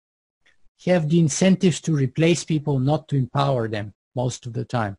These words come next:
Because it's cheaper to have machines, you don't have to pay benefits in healthcare. You know, my wife is a dual citizen, American and Canadian, and my, many of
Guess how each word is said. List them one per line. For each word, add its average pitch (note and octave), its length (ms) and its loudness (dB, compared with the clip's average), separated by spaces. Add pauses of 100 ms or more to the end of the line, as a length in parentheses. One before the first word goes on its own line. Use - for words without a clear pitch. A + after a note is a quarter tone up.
(500)
Because C#3+ 460 2
it's - 180 -12
cheaper G#3+ 440 6
to - 140 -2 (120)
have E3 140 2
machines, C#3+ 600 2
you C#3+ 80 0
don't D#3 300 2
have F3+ 220 2
to F3+ 80 0
pay E3+ 200 4
benefits D3 520 2
in C3+ 80 0
healthcare. B2 540 -2 (280)
You E3 60 -2
know, E3+ 140 4
my E3+ 200 6
wife F#3+ 320 6
is D#3+ 120 0
a D#3 40 2
dual D#3+ 260 6
citizen, D3 420 2
American C#3+ 480 2
and C#3 160 2
Canadian, C3+ 440 2
and C#3 300 0
my, E3 240 0
many F3 280 2
of D#3+ 120 0